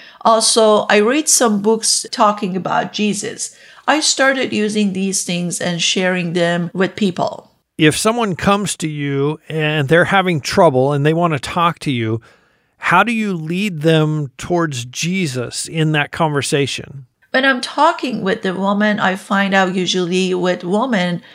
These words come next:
Speaker 1: we are tired with Islam. When I find out they are tired with Islam, I started suggesting they can,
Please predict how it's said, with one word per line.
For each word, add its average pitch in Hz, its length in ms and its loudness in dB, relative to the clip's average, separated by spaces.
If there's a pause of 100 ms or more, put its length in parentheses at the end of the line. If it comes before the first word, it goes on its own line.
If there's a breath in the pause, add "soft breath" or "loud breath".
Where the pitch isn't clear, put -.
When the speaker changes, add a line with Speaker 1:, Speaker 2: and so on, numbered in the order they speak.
(160 loud breath)
Speaker 1:
we 202 180 2
are 175 140 4
tired 208 640 2
with 175 240 -4
Islam. 185 720 0
When 180 220 -4
I 175 160 -2
find 190 400 -4
out 185 320 4
they 180 160 -2
are 180 180 0
tired 240 580 0
with 180 160 -4
Islam, 208 560 2 (260 loud breath)
I 190 120 2
started 185 480 0
suggesting 180 720 -2
they 175 160 0
can, 175 340 -4